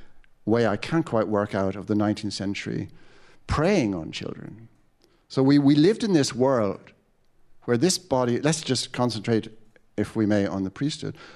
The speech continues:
who are both trying to tell us about our sexuality and some of them also assaulting our <laughs> sexuality. So for me, as a human being, a human person alive in this time,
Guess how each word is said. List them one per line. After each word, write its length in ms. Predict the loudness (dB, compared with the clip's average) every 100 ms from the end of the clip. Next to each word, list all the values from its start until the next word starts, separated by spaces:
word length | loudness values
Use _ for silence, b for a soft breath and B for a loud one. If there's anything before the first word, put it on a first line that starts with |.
| B
who 140 | 2
are 140 | 2 2
both 340 | 0 0 -2
trying 300 | -4 -2 0
to 100 | -2
tell 320 | -6 0 2
us 160 | 2 0
about 240 | 0 0
our 80 | -2
sexuality 720 | -4 -6 -4 -4 -4 -6 -12 -16 b b b b b b -20 -20 -2
and 140 | 0 2
some 260 | 2 2
of 120 | 2
them 140 | 0 -4
also 520 | 0 -2 0 -2 -2 -4 b b b
assaulting 720 | -8 -6 0 2 2 2 0
our 100 | 0 -4
<laughs> 120 | -6
sexuality. 560 | -6 -6 -8 -10 -18 -20 _ _ _ -20 b b -4
So 200 | -4 -4 B B B B
for 220 | _ 2
me, 320 | 4 6 4 4
as 160 | 0
a 60 | 0
human 320 | 4 4 4
being, 320 | 4 0 0
a 60 | -2
human 340 | 0 2 2
person 400 | 2 -2 -2 -2
alive 360 | 0 2 0 0
in 100 | -2
this 200 | -2 -4
time, 460 | -6 -6 -8 -10